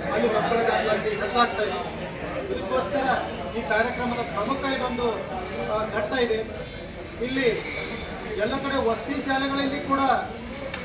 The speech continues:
ಮಕ್ಕಳಿಗೆ ಆಹಾರ ಸರ್ಕಾರದಿಂದ ಬಂದಿರತಕ್ಕಂಥದ್ದು ಕರೆಕ್ಟ್ ಸರಿಯಾಗಿ ದೊರೀಬೇಕು. ಆಮೇಲೆ ವಿವಿಧ ಸಮಸ್ಯೆಗಳು ಕುರಿತು ನಮ್ಮ ಸಂಘಟನೆ ಇಲ್ಲಿವರೆಗೆ ನಾವು ಏನೇನು ಮಾಡಿದ್ದೀವಿ,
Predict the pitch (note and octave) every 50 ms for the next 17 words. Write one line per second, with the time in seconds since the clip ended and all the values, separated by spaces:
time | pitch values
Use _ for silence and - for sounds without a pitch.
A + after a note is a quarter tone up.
0 | - - - - - - C4+ C#4 C#4 C4+ - - G#3 - G#3+ B3 C4+ C4+ B3 G#3+
1 | G3 F#3 - - G#3 G3+ - A3 B3+ C4+ C4 C4 B3 - C4+ A#3 - G#3+ A3 A3+
2 | B3 A#3+ A3+ B3 - B3+ B3+ - B3+ A#3+ - - A#3 - - - - - - -
3 | - - A3 A#3 C4+ C#4 C#4 C#4 C#4 A#3+ B3 B3 B3+ A#3+ A#3+ A3+ - - - -
4 | - - - - - - - - - - - - - - - A#3 A#3+ B3 C4+ C4
5 | B3 A3 A3+ A#3+ - C#4+ D4 D4 - B3+ B3+ B3+ C4+ C4 C4+ C4 A#3+ B3 B3 A#3+
6 | A#3+ - - - - - - - - - A3+ A3+ A#3 B3 A#3 C4+ B3 B3 A#3+ A3+
7 | - A3+ G#3+ A3+ B3 B3 - - C4 B3 A#3+ A3+ A#3 B3 C4+ C#4 C#4 C4+ B3+ A#3+
8 | - - B3+ B3 A#3 A3+ - C4+ C4+ C4+ C4 B3 B3 B3 B3 - - A#3+ F#3+ -